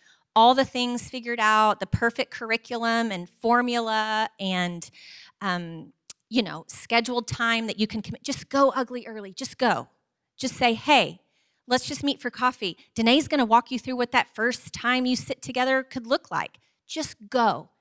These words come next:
Just start. It might be a little wobbly, but go anyway. Go scared. And learn as you go.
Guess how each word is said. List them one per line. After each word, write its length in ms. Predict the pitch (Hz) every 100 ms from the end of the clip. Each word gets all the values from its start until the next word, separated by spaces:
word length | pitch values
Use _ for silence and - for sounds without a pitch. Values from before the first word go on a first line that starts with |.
| _
Just 340 | - 277 -
start. 500 | - - 233 185 - - _ - -
It 120 | 233
might 340 | 233 247 285
be 100 | 277
a 80 | 262
little 200 | 262 247
wobbly, 640 | 220 220 247 269 269 269 _ _ -
but 160 | 202
go 220 | 202 240
anyway. 320 | 254 220 175 160
Go 200 | 233 240
scared. 520 | - 226 175 135 - _ _ _ _ _ _ _ _ - - - - - _ _
And 180 | 240 233
learn 240 | 262 359
as 200 | 302 196
you 80 | 190
go. 260 | 160 87